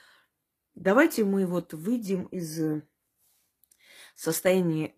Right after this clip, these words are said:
эйфории и посмотрим на реальность жизни. За историю человечества, вот поэтому и говорю, читать надо много.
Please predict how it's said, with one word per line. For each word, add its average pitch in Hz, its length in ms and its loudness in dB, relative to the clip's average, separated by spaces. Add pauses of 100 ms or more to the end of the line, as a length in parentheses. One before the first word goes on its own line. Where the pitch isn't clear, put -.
эйфории 208 720 2
и 160 40 -4
посмотрим 185 640 -6
на 175 120 -2
реальность 185 540 2
жизни. 160 540 -6 (1160)
За 175 240 4
историю 185 440 0
человечества, 208 640 -2
вот 170 140 -4
поэтому 214 340 -2
и 190 40 -2
говорю, 170 280 -4
читать - 540 -6
надо 156 260 -4
много. 151 560 -4